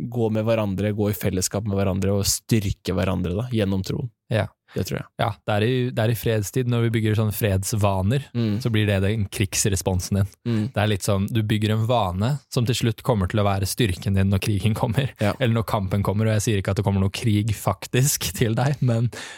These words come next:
Speaker 2: men at du går gjennom en storm,
Speaker 1: Mm.
Speaker 2: så har du plutselig en respons som du bygde i fred.
Speaker 1: Mm.
Speaker 2: Det er mye vanskeligere å begynne å bygge trygge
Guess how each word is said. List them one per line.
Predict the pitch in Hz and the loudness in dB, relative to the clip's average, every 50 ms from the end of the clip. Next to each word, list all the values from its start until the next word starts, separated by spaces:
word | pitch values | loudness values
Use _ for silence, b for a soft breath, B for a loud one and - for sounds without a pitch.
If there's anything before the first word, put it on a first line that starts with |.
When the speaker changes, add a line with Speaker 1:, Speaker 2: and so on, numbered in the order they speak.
| B B | B B
Speaker 2:
men | 123 123 127 | -2 0 0
at | 131 120 123 | 0 -2 0
du | 131 135 | -2 0
går | 127 143 131 120 110 | 0 2 0 2 0
gjennom | 101 107 120 | 0 2 0
en | 123 | 0
storm, | - - - 120 135 170 180 160 _ _ - 135 | 0 0 0 0 2 2 0 -2 _ _ -6 -2
Speaker 1:
Mm. | 123 113 107 98 - | 0 0 0 -2 -2
Speaker 2:
så | - 135 | 0 0
har | 120 120 | 0 0
du | 131 | 0
plutselig | - 143 127 - 113 110 | 0 -2 -2 0 0 0
en | 107 | 2
respons | 120 120 - - - 104 - 117 - | 0 0 0 2 0 0 2 0 0
som | - 123 120 | 0 0 2
du | 123 | 2
bygde | 127 127 113 107 104 | 2 2 2 2 0
i | 110 | -2
fred. | 113 - 120 131 143 127 - - | 0 2 0 2 0 -2 -2 -2
Speaker 1:
Mm. | 131 131 120 110 95 - - | -2 0 0 0 -2 -4 -4
Speaker 2:
Det | 131 | -2
er | 127 | 0
mye | 131 135 123 120 | 0 2 2 2
vanskeligere | 139 139 120 - - - 113 107 110 | 0 0 -2 -2 -2 -2 0 0 2
å | 117 | 2
begynne | 117 101 95 101 104 | 2 2 2 2 2
å | |
bygge | 107 104 95 101 98 | 2 2 2 0 -2
trygge | - - 120 113 104 98 101 95 95 101 | 0 0 0 0 2 0 0 2 2 0